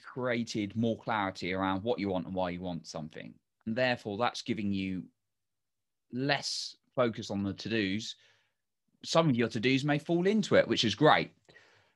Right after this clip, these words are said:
but it gives you more focus for actually what you want, make it a bit more simple. Now, the final W is who.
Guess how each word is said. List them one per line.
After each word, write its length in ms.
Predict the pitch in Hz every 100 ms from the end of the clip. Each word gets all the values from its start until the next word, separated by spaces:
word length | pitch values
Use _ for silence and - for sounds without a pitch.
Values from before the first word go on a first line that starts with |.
| _
but 100 | 127
it 60 | 127
gives 260 | 160 143
you 120 | 143 127
more 260 | 123 113
focus 380 | 120 113 95 104
for 240 | - 95 95
actually 260 | - - 85
what 260 | 101 98
you 100 | 95
want, 300 | 98 95 -
make 200 | 104 98
it 60 | 92
a 60 |
bit 160 | - 82
more 100 | 87
simple. 400 | - 104 92 85
Now, 140 | 139 147
the 100 | 143
final 380 | - 180 185
W 380 | 113 - 85 95
is 180 | - 101 -
who. 220 | 117 92